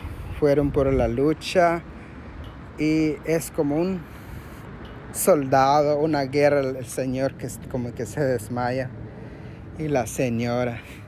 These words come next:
aquí está la, la piel marada aquí atrás, y el señor aquí tiene la llave en la mano.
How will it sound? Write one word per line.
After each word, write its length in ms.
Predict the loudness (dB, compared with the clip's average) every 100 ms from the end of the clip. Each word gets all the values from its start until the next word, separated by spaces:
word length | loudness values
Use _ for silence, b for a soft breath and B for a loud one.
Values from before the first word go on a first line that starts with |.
| -16 -16 B B B B B -10
aquí 260 | -10 -12
está 260 | -6 -2 0
la, 120 | 0 -2 -2
la 100 | -4
piel 400 | -4 0 4 4
marada 440 | 4 2 2 2 0
aquí 200 | -6 -14
atrás, 800 | -8 -2 -2 -2 -6 -10 -12 -12 -16 -18 -18 -18 -16 -18 -18 -16 -14 -14 -14 -14 -16 -16 -18 -16 -14 -6
y 140 | -2
el 80 | -2
señor 480 | -2 0 4 4 4
aquí 240 | 2 -2
tiene 300 | 0 2 2
la 180 | 2 2
llave 320 | 2 2 2
en 100 | 0
la 120 | -2
mano. 320 | -2 -4 -6